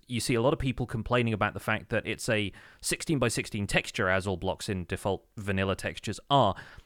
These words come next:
but the central square is three pixels by three pixels, or at least that's the way people see it, because that's the darker section of where it's embossed, right? And I found this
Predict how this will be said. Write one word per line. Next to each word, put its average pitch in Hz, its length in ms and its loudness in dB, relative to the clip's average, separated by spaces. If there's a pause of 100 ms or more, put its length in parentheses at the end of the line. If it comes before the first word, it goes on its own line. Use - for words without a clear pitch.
(120)
but 110 440 4
the 113 160 0
central 123 640 0
square 120 560 4
is 113 260 0
three 107 360 -4
pixels 110 560 -2
by 107 220 4
three 110 300 -4
pixels, - 520 2
or 139 120 4
at 80 80 0
least 117 180 -4
that's - 220 0
the 117 100 -2
way 101 160 0
people 101 420 -4 (220)
see - 340 2
it, - 120 -4
because 107 280 -2
that's - 220 -2
the 110 140 -2 (160)
darker 113 420 4
section - 480 -6
of 87 140 -8
where 95 160 2
it's 90 200 -8 (320)
embossed, 113 720 2
right? 98 240 0 (380)
And 120 100 2
I 120 60 4
found 131 300 4
this - 240 -2